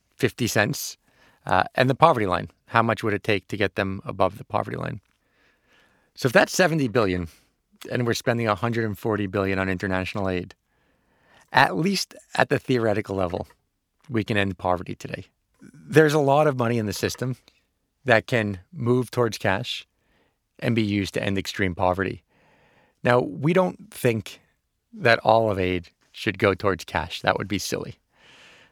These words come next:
Roads aren't going to build themselves. Vaccines aren't going to discover themselves.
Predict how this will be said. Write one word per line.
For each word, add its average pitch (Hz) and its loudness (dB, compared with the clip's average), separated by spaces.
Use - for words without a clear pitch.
Roads 113 2
aren't 107 2
going 101 2
to 117 -4
build 101 0
themselves. 92 -2
Vaccines 95 0
aren't 92 0
going 95 -2
to 110 -8
discover 104 -2
themselves. 110 -4